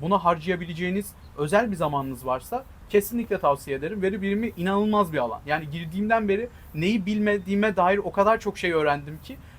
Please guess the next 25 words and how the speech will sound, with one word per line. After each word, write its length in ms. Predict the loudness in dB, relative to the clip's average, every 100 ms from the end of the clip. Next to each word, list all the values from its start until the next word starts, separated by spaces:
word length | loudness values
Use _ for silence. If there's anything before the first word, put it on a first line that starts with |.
| -6
e, 140 | -6
kendimi 440 | 2 4 4 2 0
bile 180 | 2
daha 160 | 8 8
fazla 260 | 8 4 0
tanıma 280 | -4 -4
şansı 360 | -6 -8 -10 -12
buldum. 220 | -12 -12 -14 -18 -20 -6
O 100 | 2
yüzden 280 | 4 4 2 0 -18 -20 -4
öneriyorum. 520 | 0 4 4 4 2 -4
Yani 300 | 2 4 4 -4 -14 -2
geçiş 360 | 2 2 0 2
yapmak 300 | 2 2 -6
isteyen 260 | 0 2
arkadaşlara 720 | 4 2 2 0 0 -2 -2 -4
kesinlikle 460 | 0 0 0 -4 -2
öneriyorum. 520 | -2 -2 -2 -4 -4 -2
Ama 260 | 0 0
bu 40 | -2
süreyi 440 | -6 0 0 0 -4
kendileri 340 | -2 0 2 0
için 180 | 0 -4
özelleştirmeyi 680 | 2 2 2 -4 -6 -2
unutmasınlar. 680 | -2 -4 -6 -10 -8 -10 -10